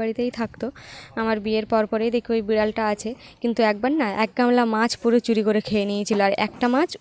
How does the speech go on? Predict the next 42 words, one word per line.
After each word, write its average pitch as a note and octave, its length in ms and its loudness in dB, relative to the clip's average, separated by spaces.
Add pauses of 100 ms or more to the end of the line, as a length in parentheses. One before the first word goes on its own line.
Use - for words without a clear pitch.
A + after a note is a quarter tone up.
ওর G#3+ 160 0
বাচ্চার G3 360 -2
জন্য, C4 120 2 (100)
মানে A3+ 180 -2
আমার G#3 120 -2 (100)
টুসির A3 360 -6
জন্য C4 140 2 (120)
রেখে F#3 200 -2
দিয়েছিল। F3 280 -10 (380)
তাই G#3+ 200 4
সেখান A3+ 280 0
থেকে A#3+ 160 2 (100)
ওকে, A#3+ 180 -2 (400)
এ, - 20 -2 (160)
মেরেছিলাম A3+ 480 2
বলে C4+ 220 4
ও - 0 - (140)
আর G3 80 0 (400)
বাড়ি G#3 160 6 (100)
থাকেনি, G#3 280 -2 (100)
ও - 20 0 (100)
চলে G#3 200 4
গেছিলো, G3+ 340 -2
মানে G#3+ 160 -6
কাকি G#3 220 -4
শাশুড়িদের G3+ 400 -2
বাড়ি F#3+ 220 -2
থাকে। F#3 180 -6 (1200)
তো C#4 40 4 (100)
মাঝে A3+ 260 4
মধ্যে B3+ 200 2 (100)
আসে, A3+ 220 2
এখন A#3 200 0
বাচ্চা A3+ 320 0
হয়েছে A#3 220 2 (120)
ওই A3+ 100 2
জন্য A3+ 200 0
ওর A3+ 140 0
খিদেও A3+ 300 2 (120)
পায়, G#3+ 160 0 (320)
সেই A#3 160 6
জন্য B3 140 4